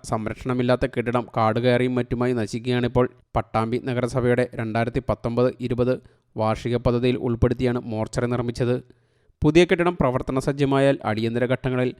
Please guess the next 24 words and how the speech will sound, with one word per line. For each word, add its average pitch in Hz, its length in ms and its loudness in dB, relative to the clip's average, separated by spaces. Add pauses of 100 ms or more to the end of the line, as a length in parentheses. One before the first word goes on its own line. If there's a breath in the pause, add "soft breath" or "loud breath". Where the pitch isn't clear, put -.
(340)
മൂന്ന് 117 280 -2
മൃതദേഹങ്ങൾ 127 680 2
വരെ 123 220 4
ഒരേ 110 220 0
സമയം 120 360 -2
പോസ്റ്റ്മോർട്ടം 120 540 -2
ചെയ്യാൻ 120 180 0
സാധിക്കും. 123 440 -2 (540)
മാത്രമല്ല, 120 500 0 (160)
വിവിധ 110 280 -4 (160)
വിഭാഗങ്ങളുടെ 123 600 2 (140)
ആചാരപ്രകാരം 120 640 0 (420)
മൃതദേഹം 120 500 0
കുളിപ്പിക്കാൻ 117 440 0 (120)
ഷവർ 110 240 -2
സൗകര്യമടക്കമുള്ള 120 800 0 (100)
സംവിധാനങ്ങളും 117 560 -2 (400)
സജ്ജമായിരുന്നു. 120 640 0 (580)
എന്നാൽ 117 220 -2 (140)
അതൊന്നും 113 280 0 (140)
നാല് 113 240 0
വർഷമായിട്ട് 120 480 0
പ്രവർത്തിപ്പിക്കാൻ 117 640 -2
കഴിഞ്ഞിട്ടില്ല. 120 420 2